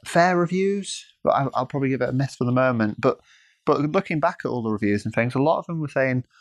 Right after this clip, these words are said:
"Oh, the first third's really good, and then it goes really bad, and then the last bit's really bad." And I was, like, going, "Oh my God, this isn't very,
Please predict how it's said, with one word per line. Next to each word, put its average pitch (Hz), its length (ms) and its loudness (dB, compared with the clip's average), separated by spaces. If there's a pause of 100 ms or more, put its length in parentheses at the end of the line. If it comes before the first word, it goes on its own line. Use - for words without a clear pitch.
(340)
"Oh, 147 260 4
the 107 80 -2
first - 380 -2 (160)
third's 127 320 4
really 120 280 2
good, 120 380 2
and 110 100 -6
then 107 160 0
it - 140 -4
goes 98 260 0
really 107 280 0
bad, 104 420 0
and 107 100 -6
then 98 180 -6
the 95 80 -4
last 110 260 -4
bit's - 200 -4
really 101 200 0
bad." 98 340 -2
And 101 100 -4
I 101 60 0
was, 98 100 -2
like, 104 180 2
going, 107 160 0
"Oh 113 120 0
my 98 160 -4
God, 104 300 0
this - 200 -4
isn't 113 220 -10
very, 95 220 2